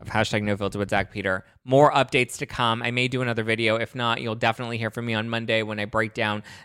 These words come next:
this week's news. But, like, it's Tuesday and we already have a huge breaking news story. And, like, what the hell is going on?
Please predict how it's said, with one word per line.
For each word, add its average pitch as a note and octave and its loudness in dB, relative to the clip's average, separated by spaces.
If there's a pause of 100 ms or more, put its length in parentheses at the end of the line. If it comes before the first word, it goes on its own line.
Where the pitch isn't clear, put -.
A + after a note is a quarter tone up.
this C3+ 2
week's C3+ -2
news. A2+ -4
But, A#2 -10
like, A2+ 0
it's - -6
Tuesday B2 0
and A2 -2
we A#2+ 2
already B2+ 0
have A#2+ 2
a B2+ -2
huge B2 -2
breaking A#2 0
news A2+ -2
story. A2 0
And, A#2+ -4
like, A2+ -4
what C3 -2
the A#2 -6
hell G2+ -4
is G2+ -6
going G2 -2
on? G2+ -8